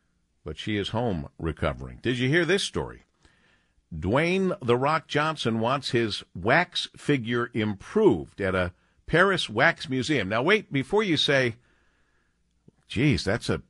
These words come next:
kind of a strong ego." I mean, I've looked at those,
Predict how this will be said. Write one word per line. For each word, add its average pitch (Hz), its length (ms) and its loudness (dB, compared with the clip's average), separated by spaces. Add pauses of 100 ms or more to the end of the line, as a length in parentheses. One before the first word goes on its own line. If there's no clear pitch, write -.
(140)
kind 107 180 -2
of 76 100 -4
a 67 80 -8
strong 98 460 0
ego." 95 380 -2
I 78 40 -2
mean, 95 200 2
I've 127 160 2
looked 123 180 0
at - 120 -6
those, 87 340 -2